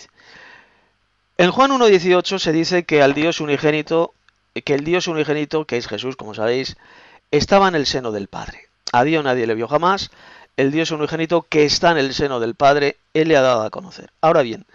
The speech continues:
mirad, por supuesto que el ángel de Yahvé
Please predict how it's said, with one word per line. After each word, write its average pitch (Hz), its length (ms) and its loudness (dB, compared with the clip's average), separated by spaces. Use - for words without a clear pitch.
mirad, 156 240 4
por 165 140 0
supuesto 233 440 2
que 196 260 6
el 180 80 8
ángel 185 340 4
de 156 260 4
Yahvé 160 360 4